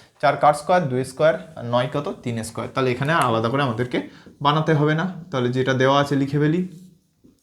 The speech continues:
cosec স্কয়ার আলফা প্লাস, আচ্ছা, ফোর cos,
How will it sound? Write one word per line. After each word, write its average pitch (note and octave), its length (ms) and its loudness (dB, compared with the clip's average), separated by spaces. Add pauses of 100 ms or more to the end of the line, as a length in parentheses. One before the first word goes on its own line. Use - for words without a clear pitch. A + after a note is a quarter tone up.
(220)
cosec C#3 260 -2
স্কয়ার D3 340 2 (640)
আলফা C#3 580 0 (440)
প্লাস, B2+ 420 0 (920)
আচ্ছা, B2+ 160 -6
ফোর D3 260 2
cos, D3 140 2